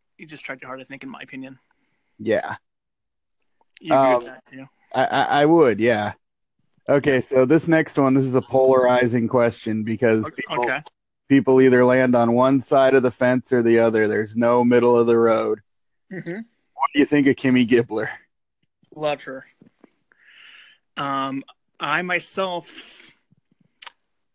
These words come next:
Speaker 1: fancy myself after her. Um,
Speaker 2: <laughs>
Speaker 1: she's, she's a big smartass, as am I. Um, she loves to get in, get in trouble.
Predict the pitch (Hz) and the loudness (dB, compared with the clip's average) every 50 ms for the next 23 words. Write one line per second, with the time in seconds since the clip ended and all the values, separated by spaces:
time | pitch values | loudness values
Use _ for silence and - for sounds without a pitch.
0 | _ _ _ - - 151 139 - 151 139 135 - 147 131 - - 147 147 - 147 | _ _ _ -16 -12 -12 -12 -8 -8 -8 -8 -10 -12 -10 -6 -4 -4 -4 -6 -8
1 | 139 127 135 135 135 135 131 - _ _ _ - 139 131 135 135 139 139 135 147 | -16 -16 -16 -16 -16 -18 -18 -20 _ _ _ -20 -20 -18 -18 -18 -10 -6 -6 -4
2 | 147 160 160 - 139 - - - _ _ _ _ _ - - - - 160 147 135 | -2 -2 -2 -2 -2 -6 -8 -16 _ _ _ _ _ -20 -20 -14 -12 -10 -10 -10
3 | 123 131 135 - _ _ _ - - 123 123 135 143 160 151 - - - 143 139 | -12 -18 -20 -20 _ _ _ -20 -20 -14 -10 -8 -8 -8 -8 -12 -16 -14 -12 -10
4 | 135 131 135 135 131 131 160 - - - _ _ _ _ _ _ - 135 127 123 | -10 -12 -12 -16 -18 -20 -20 -20 -20 -20 _ _ _ _ _ _ -20 -20 -20 -20
5 | 127 139 135 131 131 135 131 139 165 165 _ _ _ _ _ _ _ _ _ _ | -20 -20 -18 -18 -18 -18 -18 -20 -20 -20 _ _ _ _ _ _ _ _ _ _
6 | _ _ _ _ _ _ _ - 139 131 131 131 127 131 135 131 131 131 131 - | _ _ _ _ _ _ _ -18 -16 -16 -14 -14 -16 -16 -18 -18 -18 -18 -18 -20
7 | - - - 135 135 135 - 143 143 143 143 135 107 139 143 156 156 - - 156 | -20 -16 -14 -12 -12 -12 -10 -10 -10 -10 -12 -14 -16 -16 -16 -16 -14 -12 -12 -12
8 | 135 131 156 185 | -12 -12 -14 -16